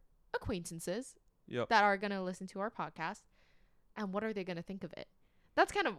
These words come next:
Speaker 1: what's in my head. And that's kind of like, is this embarrassing or is it not? Am I, you know, w-, what should I think about it? So that's kind of my point of view. Other than that, I'm not really that
Speaker 2: Yeah,
Speaker 1: scared about
Speaker 2: Nicole
Speaker 1: anything.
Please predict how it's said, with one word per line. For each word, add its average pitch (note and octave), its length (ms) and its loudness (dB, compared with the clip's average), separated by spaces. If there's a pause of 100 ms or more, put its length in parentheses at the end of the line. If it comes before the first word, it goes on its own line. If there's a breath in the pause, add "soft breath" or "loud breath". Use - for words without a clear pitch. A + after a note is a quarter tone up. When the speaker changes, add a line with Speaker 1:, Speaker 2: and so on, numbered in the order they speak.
Speaker 1:
what's G3+ 220 -2
in F3+ 140 0
my E3+ 180 0
head. G3+ 360 0 (400 soft breath)
And F#3+ 260 0
that's F3+ 120 -14
kind G#3+ 180 -2
of F#3+ 80 -4
like, F3 320 0 (840)
is F3+ 100 -10
this - 160 -6
embarrassing G3+ 520 -6
or G3 60 0
is F3 100 -4
it - 120 -8
not? G#3 340 -4 (540)
Am F#3 200 -4
I, E3 460 -2 (460)
you G#3+ 100 -6
know, D#3+ 360 -4 (520)
w-, F#3+ 340 -6 (400)
what G3+ 160 0
should G#3 120 -2
I F3+ 80 -2
think F#3 200 -10
about D3+ 200 -8
it? F2 160 -8
So A#3 380 6 (280 loud breath)
that's C4+ 200 6
kind F4+ 140 8
of G3+ 260 10
my G3+ 760 4
point G#3+ 220 -2
of G#3 100 -4
view. A3 400 4 (160)
Other G4 180 8
than A#3+ 120 2
that, G#3 180 6
I'm F#3 140 4
not F#3+ 180 2
really E3 240 0
that D#3 260 -4 (1000)
Speaker 2:
Yeah, B2+ 140 2
Speaker 1:
scared - 160 6
about E3+ 160 2
Speaker 2:
Nicole F3+ 80 4
Speaker 1:
anything. G#3 220 -2